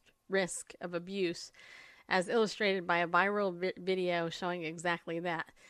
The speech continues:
A twenty-year-old man was arrested by Detroit police on Thursday after a video of him beating a nursing home patient went viral.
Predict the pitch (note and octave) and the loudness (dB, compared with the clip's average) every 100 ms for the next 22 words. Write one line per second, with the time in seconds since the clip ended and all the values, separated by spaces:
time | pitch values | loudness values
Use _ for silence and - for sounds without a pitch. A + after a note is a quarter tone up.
0 | - - _ F#3+ B3+ B3+ C4 B3 A#3 A3+ | -20 -20 _ -4 2 2 2 2 2 2
1 | G3 F#3+ F#3+ F3+ E3 E3 F3+ - F#3 E3+ | 0 -2 0 -2 -4 -2 -2 -2 -6 0
2 | E3+ E3+ E3 - A#3 A3 - - F#3+ F#3+ | 0 0 -12 0 0 0 -4 -4 -2 -2
3 | - D#3+ C4 C#4 A#3 - G#3 F3 - F#3 | -4 -2 0 0 0 -2 0 -2 0 -2
4 | F3+ A#3 A#3 G#3+ - G3 F3+ G3 G3 F3+ | 0 -2 0 -2 -2 -4 -2 -4 -4 -4
5 | E3+ F#3+ - F3+ F3+ D#3+ - E3 F#3+ D#3+ | -2 -4 -4 -4 -4 -4 -6 -6 -6 -6
6 | F3 D3 F3+ E3+ D#3+ C3 - | -6 -6 2 4 4 0 -12